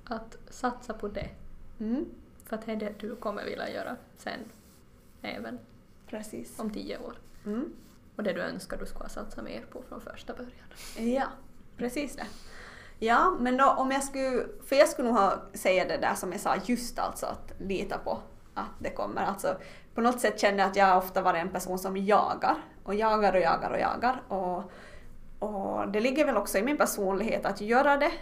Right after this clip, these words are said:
Speaker 2: Men att ibland också, man behöver som inte jaga konstant. Utan det som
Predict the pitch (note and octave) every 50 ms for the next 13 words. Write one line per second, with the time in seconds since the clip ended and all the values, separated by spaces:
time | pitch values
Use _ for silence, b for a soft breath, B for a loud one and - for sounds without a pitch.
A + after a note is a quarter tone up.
0 | - - G#3+ G#3+ G#3 G#3 G3+ G3+ G3 F#3+ G3+ - - - - - - - - G3
1 | G3+ G#3+ A3+ A3+ G#3 F#3 G3 - - - F#3+ F#3 - - - - - - - -
2 | - - G#3+ A#3 A3+ G#3+ A#3+ B3 G#3 G#3 G#3 G#3 - F3+ F3+ G3 G#3 - D#3+ D#3
3 | D#3+ E3+ E3+ - - - - - - - - - A2+ G#2 - - - - - -
4 | - F#3+ G#3 G#3+ - - F3+ E3+ D#3